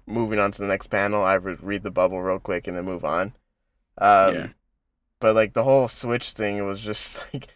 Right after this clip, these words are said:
Speaker 1: there was so much over-explanation and everything, and, oh, if you, and they kept doing, like, the footnotes at the bottom where, like,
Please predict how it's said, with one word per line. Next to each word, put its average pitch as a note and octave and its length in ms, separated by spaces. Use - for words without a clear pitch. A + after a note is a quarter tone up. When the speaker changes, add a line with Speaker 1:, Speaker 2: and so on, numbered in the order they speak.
Speaker 1:
there B2+ 120
was C3+ 120
so C#3+ 120
much D3 200
over-explanation A2 960
and F2+ 120
everything, F2+ 640
and, E2+ 260
oh, A2 260
if G2+ 220
you, A2+ 120
and A2+ 360
they B2+ 120
kept C#3 220
doing, B2 280
like, A2 160
the G#2 100
footnotes A2 420
at A2 100
the A2+ 100
bottom A2+ 400
where, F#2+ 340
like, F2 280